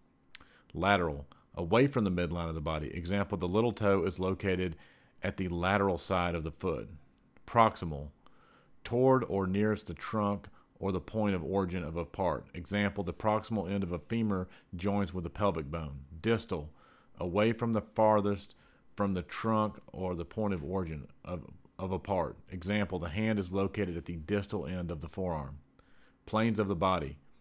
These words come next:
Imagine being able to cut a human body in half. This type of thing is done all the time with medical images, x-ray, C T, M R I, ultrasound, et cetera.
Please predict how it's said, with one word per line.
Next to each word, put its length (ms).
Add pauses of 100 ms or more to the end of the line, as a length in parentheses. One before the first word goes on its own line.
(420)
Imagine 480
being 260
able 220
to 80
cut 220
a 60
human 260
body 320
in 80
half. 340
This 160
type 260
of 60
thing 240
is 80
done 240
all 120
the 80
time 380
with 140
medical 380
images, 440
x-ray, 420
C 200
T, 240
M 140
R 180
I, 140
ultrasound, 460
et 60
cetera. 340